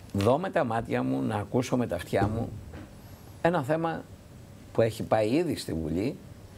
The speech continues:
και που ο Γιάννης ο Ντάσκας, ε, με το δικό του μαχητικό και διεισδυτικό τρόπο της δημοσιογραφίας, ε, αναδεικνύει εδώ και πολύ καιρό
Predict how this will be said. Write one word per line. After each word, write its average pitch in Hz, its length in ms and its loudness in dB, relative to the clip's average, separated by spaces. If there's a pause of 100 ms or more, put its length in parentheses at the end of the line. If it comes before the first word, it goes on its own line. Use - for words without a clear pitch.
(440)
και 160 500 4 (140)
που 156 100 2 (500)
ο 135 100 6
Γιάννης 175 420 0
ο 135 60 4
Ντάσκας, 147 720 0
ε, 127 220 2
με 131 140 2
το 127 200 2
δικό 113 380 2
του 135 140 -4
μαχητικό 113 600 2
και 110 140 -2
διεισδυτικό 98 640 0
τρόπο 98 280 0
της 85 180 0
δημοσιογραφίας, 98 960 0 (640)
ε, 135 280 4
αναδεικνύει 143 840 4
εδώ 135 200 2
και 135 160 -2
πολύ 104 480 2
καιρό 135 540 0